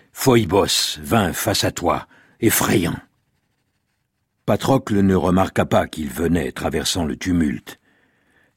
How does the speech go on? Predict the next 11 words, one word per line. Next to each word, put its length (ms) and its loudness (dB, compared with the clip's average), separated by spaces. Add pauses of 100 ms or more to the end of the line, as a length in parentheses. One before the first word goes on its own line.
car 220 4
il 160 2
attaqua 480 2
couvert 500 -2
d'une 180 -4
forte 360 -4
brume. 420 -4 (720)
Il 220 -6
se 160 0
tint 320 0
derrière 720 0